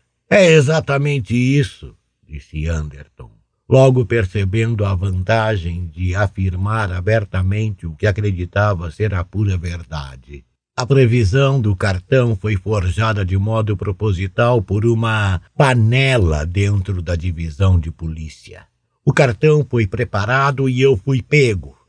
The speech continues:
Minha autoridade está automaticamente suspensa. Meu assistente intervém e afirma ter evitado o assassinato com eficiência à maneira habitual da pré-crime.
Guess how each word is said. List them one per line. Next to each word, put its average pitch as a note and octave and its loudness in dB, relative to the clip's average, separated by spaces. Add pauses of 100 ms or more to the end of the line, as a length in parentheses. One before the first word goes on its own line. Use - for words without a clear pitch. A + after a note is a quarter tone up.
Minha B2+ 6
autoridade G#2 2
está G#2+ -2
automaticamente G2 -2
suspensa. - -4 (320)
Meu C#3+ 4
assistente C#3+ 0
intervém B2 2
e F#2+ 2
afirma G#2+ 0
ter A#2+ -2
evitado G2 0
o G2 -2
assassinato G#2 -4
com G#2 -4
eficiência A2 -2
à G2+ 0
maneira A#2+ 0
habitual A#2 -2
da F2+ -4
pré-crime. F#2 -4